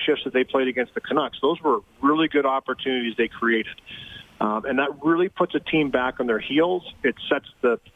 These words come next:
the table for the, the line that's coming over the bench next to come out and try and follow that up and be a little bit better. And that's how you build on a shift. And we talk about that all the time. Building on shifts, taking the next one, trying to be better than that line that was out there before you and carrying that forward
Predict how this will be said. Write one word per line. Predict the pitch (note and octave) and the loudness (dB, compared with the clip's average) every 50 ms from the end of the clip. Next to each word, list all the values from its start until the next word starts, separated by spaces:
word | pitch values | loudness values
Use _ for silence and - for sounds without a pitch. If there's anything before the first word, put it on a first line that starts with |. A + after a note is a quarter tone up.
| _ _ - | _ _ -4
the | C3 - - | -4 -2 2
table | D3 D3 D#3 D3+ D3 C#3+ - | 0 0 2 2 0 -2 -2
for | - C3+ | -2 -4
the, | A2+ A2+ - _ _ _ _ | -4 -4 -6 _ _ _ _
the | - B2+ | 0 2
line | A#2+ B2 C3+ C#3+ C#3+ | 2 2 0 0 -2
that's | C#3 C3 - | -4 -6 -4
coming | - D#3 C#3+ C#3 C3+ | -2 -2 0 2 0
over | C#3 C3 B2+ | 0 0 0
the | B2 A#2 | -2 0
bench | A#2 B2+ B2 A#2 - | 0 0 -2 -2 -4
next | - A2+ A#2 B2 D3+ - - - - - - - - - - - _ - | -6 -4 -2 -2 -4 -4 -10 -14 -14 -20 -20 -20 -20 -20 -20 -20 _ -6
to | - | -2
come | - D#3 C#3 C#3 | -2 0 2 2
out | C3+ C#3 B2 | 2 2 0
and | A#2+ - | -4 -4
try | - C#3 B2+ | -2 -2 -2
and | A2+ - - | -2 -2 0
follow | - C3 C3 C3 C3 | 0 2 2 2 2
that | B2 B2+ B2+ | 2 0 0
up | C3 - | 0 -2
and | C#3 B2 | -2 -2
be | A#2+ B2 | 0 2
a | A#2 A2 | 2 4
little | A#2+ B2 C3 | 4 2 2
bit | - B2+ A2+ - | 2 0 0 0
better. | - B2+ C3+ | -2 0 0
And | C#3+ C3+ | 2 0
that's | C3+ C#3 - | 0 0 0
how | D3+ D3 | 0 0
you | C#3+ B2+ | 0 0
build | - - B2+ B2+ B2 B2+ | 2 2 2 2 4 2
on | B2 A#2+ | 0 0
a | A#2 - - | 0 -2 0
shift. | - A#2 - - - | 0 -2 -2 -2 -6
And | G#2 | -4
we | A2 B2+ | -4 -4
talk | - - D3+ D3 D3 - | -2 -2 -2 -2 0 0
about | D#3+ D3 D3+ - | 0 0 2 2
that | - C#3 C#3 | 2 2 2
all | C#3 C#3 C3 | 2 0 0
the | B2+ B2+ | -4 -6
time. | - - C3 A#2+ A2+ G#2+ G2 - - - - _ _ - _ _ | -4 -2 -2 0 0 -2 -6 -8 -16 -20 -20 _ _ -20 _ _
Building | - C3 C3 C3+ D3+ D#3 D#3 | 0 2 2 2 2 2 2
on | D#3 D#3 D3+ D3+ - - | 2 0 0 -2 -6 0
shifts, | - C3+ C3+ - - - | 0 2 2 0 0 -2
taking | B2+ A#2+ - A#2 A2+ | -2 -2 -2 -2 -2
the | G#2+ | 0
next | G#2+ A#2 B2+ - - - - | 0 0 -2 -2 -6 -4 0
one, | C#3+ C#3+ C#3+ C#3+ C#3 - - _ _ _ _ _ - | 0 0 0 0 -4 -8 -18 _ _ _ _ _ -4
trying | - C3+ C3 B2+ | -2 -2 -2 -2
to | B2+ | -4
be | A#2+ A#2 | -4 -6
better | G#2+ - B2 B2+ C3+ C#3 | -4 -2 0 2 2 0
than | C#3 C#3 | 2 2
that | C#3 C3+ - | 0 0 2
line | C3+ C#3 C3+ C3+ C3+ | 0 0 0 0 0
that | C3+ A#2+ | 0 -2
was | B2 A#2 C3 | 0 0 2
out | C3 B2+ - | 0 2 2
there | C3+ B2+ | 0 0
before | A#2+ B2 - - - B2+ B2 | 0 0 -2 2 2 2 2
you | B2 B2 B2 | 2 -2 -6
and | A#2+ - - - | -8 -6 -2 0
carrying | C#3+ C#3 C#3 C#3+ C#3+ | 0 2 2 0 0
that | C#3 C3+ B2+ - - | 0 -2 -2 -2 -2
forward | - C3+ C3 B2+ B2+ B2 | 0 2 2 4 2 0